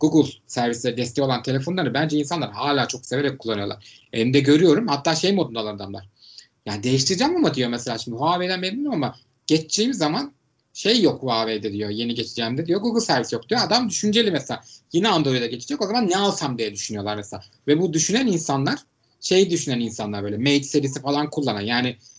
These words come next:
yine yedi bin, sekiz bin lira verecek olan insanlar ve bu insanlar Android'e alıştığı için iPhone'a geçmeyecek olan insanlar. E, bu insanlara, yani şu anda mesela Oppo serilerini falan ya da bu Xiaomi'nin yeni serilerini öneriyorum. Çünkü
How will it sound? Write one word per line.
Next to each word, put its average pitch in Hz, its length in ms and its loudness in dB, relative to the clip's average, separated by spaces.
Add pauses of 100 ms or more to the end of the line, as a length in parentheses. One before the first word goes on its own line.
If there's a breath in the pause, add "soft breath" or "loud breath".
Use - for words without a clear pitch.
(120)
yine 175 540 2
yedi 156 220 2
bin, 165 60 0
sekiz 160 440 -4
bin 165 160 0
lira 160 180 0
verecek 131 400 0
olan 117 160 -8
insanlar 127 460 -6
ve 170 140 -4
bu 180 80 -6
insanlar 165 480 -6 (280 soft breath)
Android'e 170 380 2
alıştığı 185 360 2
için 202 220 4
iPhone'a 160 380 0
geçmeyecek 147 560 0
olan 104 180 -6
insanlar. 101 440 -8 (500)
E, 107 120 -4
bu 190 100 6
insanlara, 165 720 2 (480)
yani 143 200 -2
şu 190 120 -2
anda 160 200 2
mesela 147 280 -2
Oppo 202 440 0
serilerini 170 560 4
falan 196 400 -6 (460)
ya 147 120 0
da 175 100 0
bu 180 160 -8 (100)
Xiaomi'nin 170 500 0
yeni 196 220 0
serilerini 185 480 0
öneriyorum. 135 520 0
Çünkü 233 400 -4